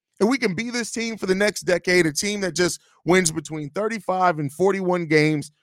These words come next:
for the next six seasons. We're gonna see Coby White excel, look really good. We're gonna see some growth from Ayo.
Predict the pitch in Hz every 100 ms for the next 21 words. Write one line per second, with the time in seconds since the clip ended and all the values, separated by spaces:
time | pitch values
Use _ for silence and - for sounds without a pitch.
0 | _ 160 151 160 180 - - 160 - 139
1 | 131 - _ _ _ - 160 147 - 208
2 | 170 180 180 175 180 180 - _ - 151
3 | - 190 185 185 170 180 180 156 180 190
4 | 180 _ 156 151 - 190 185 160 175 175
5 | 165 160 175 180 190 190